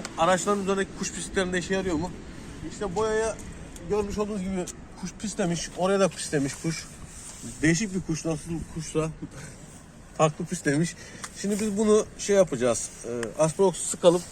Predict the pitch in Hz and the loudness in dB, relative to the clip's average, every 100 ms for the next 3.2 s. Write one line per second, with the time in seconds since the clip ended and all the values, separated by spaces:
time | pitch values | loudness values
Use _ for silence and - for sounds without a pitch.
0 | - - 180 175 180 156 170 156 165 165 | -16 -8 -2 0 2 4 2 2 0 0
1 | 156 180 156 156 143 143 139 120 123 147 | 4 6 6 2 2 2 4 2 2 -2
2 | - - - - - - - - 175 156 | -4 -16 -16 -16 -16 -16 -12 2 2 4
3 | 151 | 2